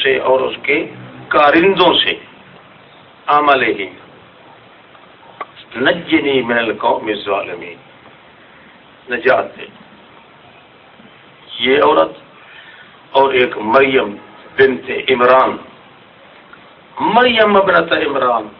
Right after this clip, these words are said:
وہ عورت جس نے خوب حفاظت کی اپنے شرم کی، فَنَفَخْنَا فِيهِ مِنْ رُوحِنَا، پھر ہم نے اپنی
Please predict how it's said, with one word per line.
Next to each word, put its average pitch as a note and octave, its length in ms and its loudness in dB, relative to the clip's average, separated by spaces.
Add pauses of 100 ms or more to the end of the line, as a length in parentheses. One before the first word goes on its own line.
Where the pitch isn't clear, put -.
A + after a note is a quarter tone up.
(1080)
وہ E3 340 2
عورت F#3 300 4
جس D#3+ 340 -2
نے C3+ 200 -2 (640)
خوب C#4 540 2
حفاظت F3 720 2
کی E3 200 6
اپنے D3 320 -2
شرم C3+ 400 0
کی، - 160 -16 (1400)
فَنَفَخْنَا D3 920 2
فِيهِ C3 380 -6
مِنْ A2+ 180 -4 (120)
رُوحِنَا، A2+ 500 2 (1080)
پھر C#3+ 280 2
ہم C#3 220 2
نے D3+ 140 -2
اپنی D#3+ 480 2